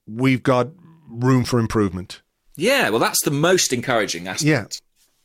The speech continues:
Speaker 1: Yeah. Yeah, I mean, I know people's mileage will vary on this. You know, have we been as good as we can be, or are we as fluent in attack as we should be? But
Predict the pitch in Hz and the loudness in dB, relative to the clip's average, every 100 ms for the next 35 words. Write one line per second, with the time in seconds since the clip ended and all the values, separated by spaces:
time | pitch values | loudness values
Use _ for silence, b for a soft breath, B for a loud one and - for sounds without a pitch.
0 | _ _ - 131 110 - 120 127 135 135 | _ _ -6 -4 -4 -8 -6 -2 0 -2
1 | B B B B - 143 147 151 151 135 | B B B B -6 -2 0 0 0 2
2 | 131 123 101 - - _ _ - 131 135 | 2 2 0 -4 -8 _ _ -2 2 2
3 | 127 120 107 - - _ 135 123 120 101 | 2 0 -2 -4 -6 _ -2 0 2 2
4 | 165 208 156 117 113 107 107 104 - - | 2 4 4 2 0 0 0 0 -2 -2
5 | 135 123 117 110 98 B B B - 143 | 0 2 4 2 0 B B B -4 -2
6 | 131 123 120 117 110 135 120 104 95 117 | 0 2 2 0 0 0 2 0 0 0
7 | 110 107 - _ _ - 123 113 113 110 | 0 -4 -10 _ _ -6 -2 0 0 2
8 | 107 107 107 131 127 120 113 101 - - | 2 2 2 0 2 2 2 0 0 -2
9 | - _ - 131 120 110 104 - - - | -6 _ -6 0 2 2 -2 -4 -8 -12
10 | 311 - 117 110 107 127 113 101 110 110 | -20 -10 -4 -2 0 0 -2 -4 -4 -2
11 | 101 - 143 98 113 110 101 98 B B | 0 2 2 0 0 0 0 -4 B B
12 | B B B B _ _ _ _ _ - | B B B B _ _ _ _ _ -4
13 | 135 127 120 | 0 2 0